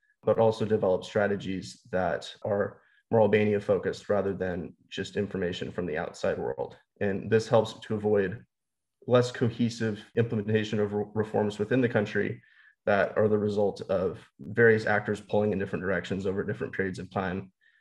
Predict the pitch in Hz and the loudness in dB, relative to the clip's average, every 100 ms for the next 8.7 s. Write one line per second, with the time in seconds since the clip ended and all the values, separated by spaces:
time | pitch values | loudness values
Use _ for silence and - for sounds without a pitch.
0 | _ - 95 - - 117 - 98 90 - | _ -4 -4 -4 -6 -8 -2 -2 -2 -6
1 | 98 90 92 - 113 104 104 101 - 92 | -4 -4 -4 4 4 4 0 -6 -2 -2
2 | 104 104 - 104 104 - 98 95 - - | 0 0 0 -4 -2 -2 0 0 -4 -6
3 | 120 113 98 - - _ _ - 113 117 | 0 2 2 -2 -16 _ _ -6 0 2
4 | 113 107 104 107 78 101 110 113 107 107 | 2 4 4 4 4 2 2 2 2 0
5 | 95 98 95 - - 104 95 90 80 - | -2 -4 -4 -4 -2 0 2 0 -2 -4
6 | - _ - 117 123 117 127 107 101 107 | -12 _ 0 2 2 0 2 0 2 2
7 | 104 101 104 101 90 98 95 98 98 85 | 2 -2 -2 -2 -2 -4 -6 -8 -8 -8
8 | 87 85 76 - 110 - | -10 -10 -12 -12 -12 -12